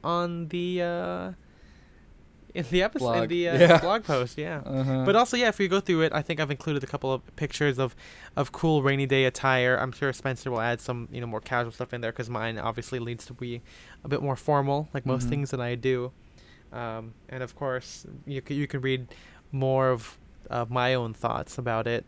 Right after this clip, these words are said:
Speaker 1: um,
Speaker 2: Yeah.
Speaker 1: because I, I started writing the blog post before I decided to, to record it as a podcast episode. So please go check that out. It's on Street Exprezza. dot wordpress dot com,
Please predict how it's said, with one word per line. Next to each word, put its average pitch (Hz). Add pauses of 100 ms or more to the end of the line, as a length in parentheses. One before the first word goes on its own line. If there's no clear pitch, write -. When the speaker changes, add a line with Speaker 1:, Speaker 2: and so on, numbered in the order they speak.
Speaker 1:
um, 110
Speaker 2:
Yeah. 113
Speaker 1:
because 120
I, 123
I 123
started 139
writing 127
the 127
blog 120
post 123
before 123
I 120
decided 120
to, 120 (580)
to 123
record 175
it 170 (280)
as 127
a 117
podcast 123
episode. 131 (380)
So 131
please 143
go 143
check 135
that 127
out. 160
It's 127
on 120
Street 143
Exprezza. 208 (580)
dot -
wordpress 147
dot 127
com, 151